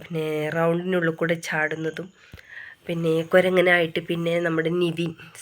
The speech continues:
സൈക്കിൾ ചവിട്ടുന്നതും എല്ലാം കാണിക്കുന്നുണ്ട്. നല്ല രസമുണ്ടായിരുന്നു ആ ഒരു ടാസ്ക് കാണാൻ. അപ്പോൾ നിങ്ങളെല്ലാവരും ബി ബി ഹൗസ്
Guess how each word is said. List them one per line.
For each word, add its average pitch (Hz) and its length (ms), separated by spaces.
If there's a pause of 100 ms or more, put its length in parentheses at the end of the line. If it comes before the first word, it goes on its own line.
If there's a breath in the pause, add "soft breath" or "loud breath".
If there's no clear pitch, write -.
സൈക്കിൾ 170 340 (100)
ചവിട്ടുന്നതും 165 540 (160)
എല്ലാം 208 300
കാണിക്കുന്നുണ്ട്. 160 580 (1080 loud breath)
നല്ല 226 160 (100)
രസമുണ്ടായിരുന്നു 156 600 (180)
ആ - 20 (100)
ഒരു 170 120 (100)
ടാസ്ക് 165 360 (100)
കാണാൻ. 143 300 (1900 loud breath)
അപ്പോൾ 202 200
നിങ്ങളെല്ലാവരും 214 640 (560)
ബി 165 260 (160)
ബി 185 100 (400)
ഹൗസ് 190 340